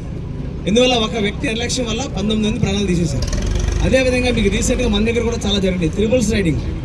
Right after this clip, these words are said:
అతివేగం, ఓవర్‌టేకింగ్ చేయడం వల్ల వెనకాల ట్రాక్టర్ కొట్టి ముందు ఆర్టీసీ బస్సును కొట్టి ముగ్గురు స్పాట్లో చనిపోవడం జరిగింది. అటువంటి పరిస్థితులు రాకుండా మనం టూ వీలర్ అంటే ఇద్దరే పోవాలి, ఆటోలు నలుగురే పోవాలి, ఆటో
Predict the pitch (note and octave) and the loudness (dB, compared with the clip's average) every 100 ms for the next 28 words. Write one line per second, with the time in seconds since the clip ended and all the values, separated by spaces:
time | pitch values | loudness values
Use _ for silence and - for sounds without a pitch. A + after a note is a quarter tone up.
0 | - - F3+ A#3+ A#3+ G#3 D3+ E3 F#3 A3 | -4 -2 2 4 4 2 2 2 2 2
1 | A3+ A3 A3 G#3 G#3 G#3 G3+ A3 - - | 2 0 0 0 2 2 2 0 -2 -6
2 | - - - - - - - - E3+ G#3 | -6 -6 -6 -6 -6 -6 -6 0 2 2
3 | A#3+ A#3+ G#3+ A3 A3+ A3+ G#3 A#3+ G#3 G#3+ | 2 0 -2 -2 -2 -2 0 0 2 4
4 | G#3 F#3+ G#3 G3+ G3+ - G3 G3 G3+ F#3+ | 2 2 0 0 0 0 0 0 2 2
5 | G3 A#3 F#3+ F#3 G#3+ F#3+ F#3+ F#3+ E3+ D3 | 2 4 4 4 4 4 4 4 4 4
6 | C#3 B2 - - - - - - - E3+ | 4 2 2 0 0 0 0 0 2 2
7 | C4 C#4 - G#3 A3+ C4+ B3+ A3 G#3 G#3 | 4 4 4 2 2 0 0 0 0 -2
8 | G#3 - - - - - - F#3 G#3 F#3 | -2 -2 -4 -4 -4 -4 -2 2 2 2
9 | E3 G#3+ A#3+ C4 B3 A#3 A3 F#3 A#3 G#3+ | 4 4 4 2 2 2 0 0 0 2
10 | G#3+ G#3 B3 - - - - F3+ G#3 A#3+ | 2 2 0 -2 -4 -2 0 0 2 4
11 | G#3 G3+ G#3+ A3 G3+ G3+ G3+ A3 A#3 - | 4 4 4 4 2 2 2 0 -4 -6
12 | F3 F3 | -4 -2